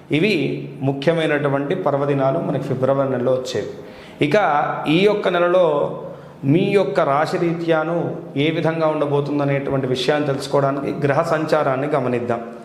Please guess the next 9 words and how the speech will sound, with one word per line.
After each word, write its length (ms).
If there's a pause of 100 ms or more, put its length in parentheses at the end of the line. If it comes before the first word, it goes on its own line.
(500)
మిథునంలో 640 (460)
గురుగ్రహ 400
సంచారము, 680 (600)
అలాగే 400 (500)
కర్కాటకంలో 880
స్వస్థానంలో 840 (180)
చంద్రగ్రహ 480
సంచారము, 640 (560)
సింహరాశిలో 960